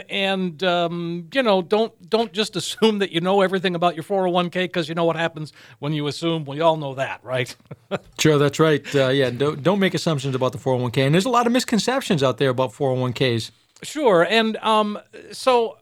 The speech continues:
Speaker 1: the first one might be that I only need to contribute up to the maximum company match. Well, I mean, really, that, it's great to do that, but you can do more than that.
Speaker 2: Uh, you, you should do more than that anyway.
Speaker 1: Right,
Speaker 2: And,
Speaker 1: exactly.
Speaker 2: uh, you know, yeah, people,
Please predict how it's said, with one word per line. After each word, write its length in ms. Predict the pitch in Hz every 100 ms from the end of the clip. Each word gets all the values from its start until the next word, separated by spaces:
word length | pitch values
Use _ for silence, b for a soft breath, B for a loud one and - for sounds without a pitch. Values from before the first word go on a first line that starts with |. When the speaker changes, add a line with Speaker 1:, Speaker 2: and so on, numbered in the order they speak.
| _ _ _ _ b b b b _ _
Speaker 1:
the 160 | 190 220
first 320 | 220 320 -
one 140 | 233
might 200 | 196 202
be 120 | 196
that 280 | 190 185 180
I 140 | 180 214
only 220 | 247 220
need 160 | 214
to 80 | 180
contribute 540 | - 156 - 202 190 190
up 180 | 202 208
to 120 | 196
the 80 | 165
maximum 580 | 160 190 185 196 185 170
company 380 | 180 170 165
match. 420 | 151 156 143 107 151
Well, 220 | 160 143 _ _ _ -
I 100 | 165
mean, 240 | 165 160
really, 440 | 135 254 175 208 185
that, 360 | 123 170 -
it's 160 | - 151
great 300 | - 160 190
to 60 | 139
do 240 | 120 254
that, 320 | 233 131 127
but 180 | - 165
you 100 | 208
can 140 | 320 277
do 120 | 214
more 240 | 214 359
than 140 | 294 170
that. 260 | 196 294 _ b b b b b b
Speaker 2:
Uh, 140 | - 196
you, 260 | 185 185 143 180
you 160 | 165
should 340 | - 285 339 247
do 100 | 156
more 240 | 123 123
than 120 | 117
that 200 | 120 120
anyway. 300 | 117 120 123
Speaker 1:
Right, 240 | 151 165 139
Speaker 2:
And, 140 | 139
Speaker 1:
exactly. 320 | 139 139 139
Speaker 2:
uh, 40 | 160
you 80 |
know, 220 | 160 139 135
yeah, 240 | 202 240 120
people, 420 | - 233 202